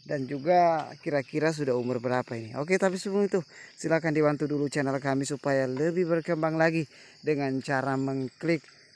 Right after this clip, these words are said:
tombol subscribe, dan jangan lupa dibagikan video ini. Mudah-mudahan punya manfaat bagi kita semua.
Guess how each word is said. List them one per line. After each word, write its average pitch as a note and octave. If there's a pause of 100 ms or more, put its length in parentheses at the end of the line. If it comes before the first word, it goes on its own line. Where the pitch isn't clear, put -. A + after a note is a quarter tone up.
(100)
tombol C3+
subscribe, D#3
dan D3+
jangan D#3+
lupa E3 (340)
dibagikan C3
video B2
ini. B2
Mudah-mudahan D3+
punya D#3
manfaat D3
bagi C#3
kita C3+
semua. C#3